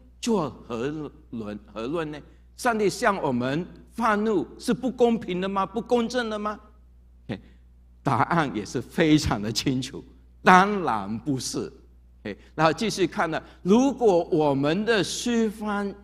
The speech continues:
能够怎么显出上帝的真实的话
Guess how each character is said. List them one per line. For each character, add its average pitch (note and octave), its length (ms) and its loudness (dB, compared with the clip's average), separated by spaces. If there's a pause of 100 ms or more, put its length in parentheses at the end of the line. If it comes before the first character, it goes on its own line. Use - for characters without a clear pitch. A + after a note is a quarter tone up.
能 B2+ 260 -4
够 D#3+ 240 0 (280)
怎 C3 120 -4
么 G#2+ 220 -2 (160)
显 B2+ 460 4
出 G#3 200 0
上 B3 540 -2
帝 G#3 80 -4
的 F3 160 0
真 F3+ 260 0
实 B2+ 220 -4
的 A#2+ 160 -4
话 A#2+ 260 -2